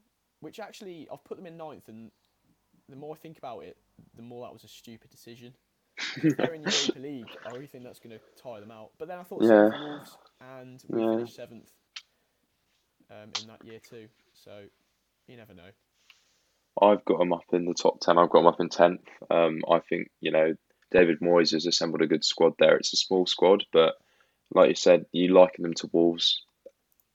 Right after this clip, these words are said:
Speaker 2: I agree with that. There's a fair sort of similarities, and I think the Europa League is huge for them. You know, fans are labelling it the most important season in the club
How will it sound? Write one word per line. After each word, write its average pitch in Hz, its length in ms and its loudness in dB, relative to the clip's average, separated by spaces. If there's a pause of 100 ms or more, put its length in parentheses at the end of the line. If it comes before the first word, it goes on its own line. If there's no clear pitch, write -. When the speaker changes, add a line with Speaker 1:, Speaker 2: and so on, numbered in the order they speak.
(140)
Speaker 2:
I 82 180 6
agree 85 280 2
with 80 160 -2
that. 78 240 2 (120)
There's 82 200 -6
a 82 40 -6
fair 78 460 2 (140)
sort - 300 -4
of - 120 -12 (600)
similarities, 80 1000 0 (180)
and - 220 -6 (200)
I 85 100 4
think - 240 -4
the 90 60 0
Europa 98 320 8
League 90 160 4
is 76 100 -2
huge - 360 0
for - 80 0
them. 90 120 2
You 85 80 -2
know, 85 200 0 (360)
fans 92 320 4
are - 60 0
labelling 85 300 4
it 69 40 -4
the 62 60 -6
most 85 220 -2
important 87 380 -2
season 85 340 2
in - 40 -6
the 82 60 -6
club - 240 -2